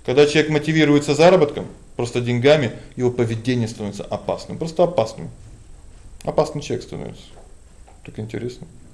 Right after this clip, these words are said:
Поэтому мы живём в культуре, которая нас постоянно бомбардирует,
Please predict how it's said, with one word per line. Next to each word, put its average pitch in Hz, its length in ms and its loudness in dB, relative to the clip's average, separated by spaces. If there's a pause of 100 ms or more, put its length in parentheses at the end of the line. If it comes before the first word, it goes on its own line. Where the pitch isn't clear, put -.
(1600)
Поэтому 175 300 6
мы 175 120 6
живём 180 300 8
в 202 80 -4
культуре, 175 400 6
которая 135 340 2
нас 127 120 -2
постоянно 139 600 4
бомбардирует, 123 840 4